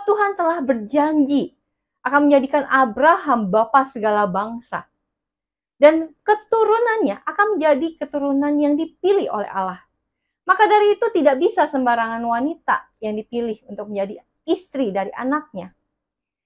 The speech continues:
Dan Tuhan yang berjanji, maka Tuhan juga yang harusnya menuntun proses pencarian ini. Bapak, Ibu, Saudara, kepercayaan hamba Abraham ini kepada Tuhan sungguh luar biasa.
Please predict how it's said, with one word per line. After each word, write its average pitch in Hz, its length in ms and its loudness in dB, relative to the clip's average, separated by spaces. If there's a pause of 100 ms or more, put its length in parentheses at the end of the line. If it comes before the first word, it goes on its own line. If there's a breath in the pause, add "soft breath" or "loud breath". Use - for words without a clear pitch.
(380)
Dan 247 280 2
Tuhan 381 400 4
yang 330 80 2
berjanji, 277 760 2
maka 247 320 -2
Tuhan 262 460 -2
juga 220 260 0
yang 202 220 -4
harusnya 254 720 0 (100)
menuntun 226 600 -8
proses 190 340 -8
pencarian 180 540 -10
ini. 180 320 -16 (1400)
Bapak, 277 220 6
Ibu, 302 100 -2
Saudara, 285 540 4
kepercayaan 240 880 -2
hamba 214 320 -4
Abraham 190 640 -6
ini 214 160 -10
kepada 175 480 -8
Tuhan 220 320 -10
sungguh 202 400 -8
luar 185 240 -4
biasa. 196 560 -8